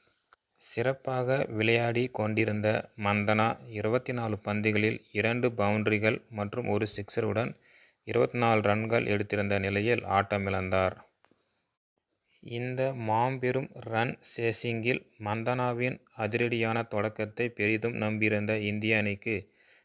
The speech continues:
அவரது இந்த விக்கெட் மிகப்பெரிய பின்னடைவாக அமைந்தது. கடைசி நொடியில் எடுக்கப்பட்ட டி ஆர் எஸ் மூலம் கிடைத்த இந்த முக்கிய விக்கெட்டால், ஆஸ்திரேலியா போட்டியின்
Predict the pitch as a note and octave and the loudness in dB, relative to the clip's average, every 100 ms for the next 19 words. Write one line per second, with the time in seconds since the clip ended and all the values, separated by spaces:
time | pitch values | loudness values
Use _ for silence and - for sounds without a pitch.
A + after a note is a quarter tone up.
0 | _ G#2+ G#2+ A2+ A2+ A#2+ A2 A2+ A#2 A2 | _ -2 2 2 2 0 -2 -2 0 0
1 | G#2 G#2 G#2 B2+ - G#2+ G#2+ A#2 A2+ A2 | 2 0 0 0 0 -2 2 0 0 0
2 | A2 A#2 - G#2+ G#2+ G#2+ G#2 G2+ A2 G2+ | 2 2 0 -2 2 2 2 2 0 0
3 | G2+ G2 F#2+ G2 F#2 - _ _ _ _ | 0 0 -2 -2 -4 -8 _ _ _ _
4 | - A2+ B2+ D3+ D#3 C#3+ A#2 G#2+ A2 B2+ | -6 0 2 0 0 0 2 2 2 0
5 | - - - _ _ - A2 A#2 B2+ A#2+ | -6 -20 -20 _ _ -6 -6 -2 -4 0
6 | A2 G#2+ A2 - - _ _ - A#2+ - | 0 2 2 2 -4 _ _ -6 -4 -2
7 | A#2 A2+ A#2 - A2+ A2 - - G2+ G2+ | 0 2 2 -2 -4 -4 -6 -8 -4 -2
8 | A2 A#2+ G#2 G2+ G#2+ G2+ G#2 G#2+ G#2 G#2 | -2 -4 -6 -4 -2 -2 0 0 -2 -4
9 | - A#2+ A2+ G#2+ G#2+ G2+ - A2 G2+ _ | -2 0 0 -2 -4 -4 0 -2 -2 _
10 | - _ _ - G#2+ A#2+ C3 A#2+ A2 G#2+ | -20 _ _ -2 0 2 2 0 2 2
11 | A#2 B2+ _ A2+ A2+ A2 A2 B2+ | 0 -2 _ -6 -4 -4 -4 -4